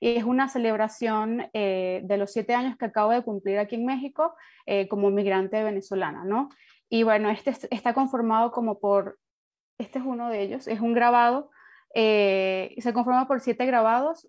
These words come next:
uno por cada memoria que conservo con mucho cariño de este recorrido. Eh, las placas que realicé, eh, son de diez,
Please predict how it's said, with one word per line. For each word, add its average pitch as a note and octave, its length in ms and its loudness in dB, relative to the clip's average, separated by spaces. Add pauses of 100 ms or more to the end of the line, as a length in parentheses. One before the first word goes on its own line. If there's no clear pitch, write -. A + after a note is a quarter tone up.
(120)
uno A#3 420 -4
por A#3 180 0
cada G3+ 220 2
memoria G#3+ 440 0
que A#3 100 -4
conservo G3+ 480 -2
con G#3 140 -4
mucho G3 240 -4
cariño G3 320 0
de G#3 60 -2
este A3+ 200 -8
recorrido. A3 600 -2 (1300)
Eh, G#3 360 4
las G#3 140 0
placas A3+ 320 -2
que C#4 120 0
realicé, B3 720 -2 (640)
eh, G3 440 0
son G#3 520 -2
de A3 380 -2
diez, A3+ 540 -4